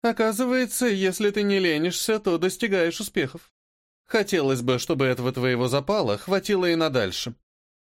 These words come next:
«Я от него не отстану, Аделаида Николаевна», уверила Полина, удивляя меня всё больше и больше. «Он и дальше будет хорошо учиться». «Хотелось бы в это верить»,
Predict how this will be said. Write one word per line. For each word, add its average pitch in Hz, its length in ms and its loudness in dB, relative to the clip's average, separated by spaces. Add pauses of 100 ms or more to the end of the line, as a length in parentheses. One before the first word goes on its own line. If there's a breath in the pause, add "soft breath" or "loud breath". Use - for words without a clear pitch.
(260)
«Я 190 240 2
от 185 80 -6
него 190 200 2
не 180 100 2
отстану, 175 540 2
Аделаида 135 420 2
Николаевна», 107 560 0 (480)
уверила 202 520 0
Полина, 185 480 2
удивляя 131 480 0
меня 135 240 2
всё 117 160 -4
больше 95 400 -2
и - 20 -4
больше. 80 420 -8 (580)
«Он 220 200 2
и 190 60 2
дальше 185 340 2
будет 220 260 0
хорошо 165 400 0
учиться». 139 480 -4 (640)
«Хотелось 190 560 0
бы 226 140 0
в 175 40 -2
это 160 200 0
верить», 101 400 -2